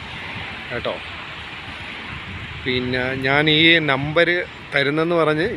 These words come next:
ഞാനല്ല ഈ വിസ പരിപാടി ചെയ്യുന്നത്, കൊല്ലത്തുള്ള സജീവിക്കായാണ്.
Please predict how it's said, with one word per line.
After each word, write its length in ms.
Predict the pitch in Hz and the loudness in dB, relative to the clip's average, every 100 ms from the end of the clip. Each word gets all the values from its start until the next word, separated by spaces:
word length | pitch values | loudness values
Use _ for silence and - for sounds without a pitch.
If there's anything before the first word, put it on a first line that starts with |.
| 135 | -4
ഞാനല്ല 500 | 120 120 160 139 160 170 | -4 0 2 2 4 4
ഈ 20 | 147 151 | 6 4
വിസ 160 | 139 151 147 | 2 0 2
പരിപാടി 320 | 139 143 151 147 | 4 4 4 2
ചെയ്യുന്നത്, 380 | 139 143 143 139 277 - - | 2 2 0 0 -2 -6 -10
കൊല്ലത്തുള്ള 440 | 113 110 120 131 131 123 | -8 -6 -4 -2 -2 -2
സജീവിക്കായാണ്. 600 | 117 135 131 139 139 | -4 -2 2 4 4